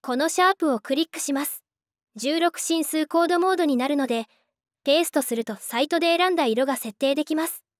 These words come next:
もちろん、一つ一つコピーペーストしてもいいのですが、まとめて配色パターンを簡単に作る方法があります。Adobe Colorでは、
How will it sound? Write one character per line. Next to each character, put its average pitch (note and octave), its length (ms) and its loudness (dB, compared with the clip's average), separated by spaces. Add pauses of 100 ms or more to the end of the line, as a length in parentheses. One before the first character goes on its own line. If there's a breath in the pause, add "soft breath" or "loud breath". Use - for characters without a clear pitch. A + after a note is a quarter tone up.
(340)
も A#3+ 140 -4
ち F#4 160 0
ろ F4 120 2
ん、 A#3 80 -8 (460)
一 - 240 0
つ F#4 140 2
一 - 180 0
つ - 140 -10
コ B3 160 -4
ピ E4+ 160 2
ー F#4+ 60 2
ペ G4 160 2
ー G4 40 2
ス - 60 -4
ト D#4 100 0
し - 80 -4
て D4 140 0
も B3 100 0
い B3+ 140 0
い D#4+ 40 -2
の D#4 80 0
で C#4+ 120 0
す C4+ 100 -4
が、 A3 240 -6 (600)
ま A3 140 -4
と C4+ 100 0
め C#4+ 120 2
て C#4 120 2
配 B3+ 260 0
色 - 220 -2
パ F4+ 100 2
タ F4+ 120 2
ー E4+ 120 2
ン C4 60 0
を G3+ 80 -4
簡 D4+ 240 -4
単 F#4+ 180 0
に F#4+ 160 2
作 - 160 0
る F#4 100 4
方 B3 200 0
法 C#4 180 0
が D4 100 2
あ D4 60 2
り C#4+ 100 0
ま D4 140 -2
す。 - 180 -12 (460)
Adobe D#4 340 2
Color G4+ 300 4
で D4+ 140 2
は、 A3 240 -2